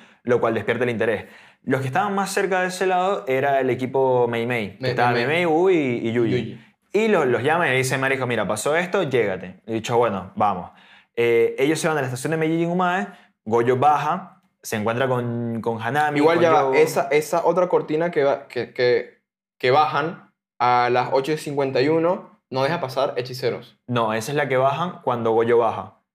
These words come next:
Speaker 1: Una vez que Goyo
Speaker 2: Ajá.
Speaker 1: está abajo, claro.
Speaker 2: Ah, estás
Speaker 1: Yo estoy
Speaker 2: eh,
Speaker 1: hablando de la de Meiji Jingumae.
Speaker 2: Ok, ok.
Speaker 1: Cuando Goyo baja, que se pone a pelear con la gente, ahí se baja la otra cortina que no permite entrar.
Speaker 2: Tres hechiceros.
Speaker 1: Claro.
Speaker 2: Que ahí literalmente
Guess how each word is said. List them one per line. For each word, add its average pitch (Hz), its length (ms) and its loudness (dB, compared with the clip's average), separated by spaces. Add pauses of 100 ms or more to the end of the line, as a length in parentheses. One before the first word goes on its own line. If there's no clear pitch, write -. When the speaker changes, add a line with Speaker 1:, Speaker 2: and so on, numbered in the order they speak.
(180)
Speaker 1:
Una 131 180 0
vez 160 100 -2
que - 100 -2
Goyo 160 140 4
Speaker 2:
Ajá. 220 80 2
Speaker 1:
está 170 80 0
abajo, 165 440 -2
claro. 110 320 -4 (220)
Speaker 2:
Ah, 180 320 2
estás 160 320 -2 (240)
Speaker 1:
Yo 156 100 0
estoy 139 80 2
Speaker 2:
eh, 160 40 4
Speaker 1:
hablando 175 220 2
de - 20 2
la 170 80 4
de 143 60 0
Meiji 123 260 0
Jingumae. 123 400 0
Speaker 2:
Ok, 143 140 2 (180)
ok. 131 160 2
Speaker 1:
Cuando 117 280 2
Goyo 143 300 2
baja, 165 380 2
que 131 120 -6
se 117 120 -4
pone 127 180 -2
a 147 60 -4
pelear 147 220 0
con 147 100 -4
la 147 100 -2
gente, 165 400 -4 (340)
ahí 131 300 2
se 156 140 0
baja 127 260 2
la 123 160 2
otra 123 800 2
cortina 123 380 -2
que 139 100 -2
no 123 140 -2
permite 127 300 -2
entrar. 127 280 -2
Speaker 2:
Tres 131 120 0
hechiceros. 127 400 -2
Speaker 1:
Claro. 107 400 0
Speaker 2:
Que 151 220 2
ahí 160 240 2
literalmente 185 460 2